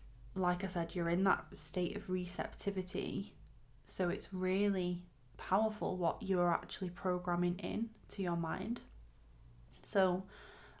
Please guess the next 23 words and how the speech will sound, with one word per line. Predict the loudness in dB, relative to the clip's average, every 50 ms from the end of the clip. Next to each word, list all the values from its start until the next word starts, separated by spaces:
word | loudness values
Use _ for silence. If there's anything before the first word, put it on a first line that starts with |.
| -10 -4
I | 0 2 2 4 2 2 0 -2 -6 -12 -20 -20 -20 -20 -20 -20 -20 -20 -20 -20 -20 -20 -20 -20 -20 -20 -18
have | -14 -8 -4 -2 -2 -2 -4 -6 -12 -16 -16 -18 -18 -20 -20 -20 -20 -20 -20 -20 -18 -12
created | -6 -2 0 2 2 4 2 2 0 0 -4 -2
the | -2 -2
guided | 0 0 0 0 0 -2 -2 -2 0
meditation, | -2 0 -2 -4 -6 -6 -6 -6 -6 -6 -6 -4 -2 0 0 0 -2 -6 -10 -12 -18 -20 -20 -20 -20 -20 -20 -20 -20 -20 -14 -6 -2
not | 0 0 2 4
only | 4 6 8 8 8 8 8 6 4 4 -4 -12 -16
for | -10 -4 -2
myself, | 0 0 0 0 -2 -2 0 2 2 0 0 -2 -2
like, | -4 -4 -4
'cause | -4 -4 0 2
I've | 2 2 4 4
been | 4 6 6
using | 6 6 4 2 0 -2
it | -2 -4 -4
for | -4 -2
months, | -2 0 0 0 0 -2 -2 -6 -12 -12
but | -8 -6 -6 -6
for | -2 -2
you | -2 -2 0 0 0 0
as | 0 -2 -4 -2
well, | 0 2 4 4 4 2 0 -4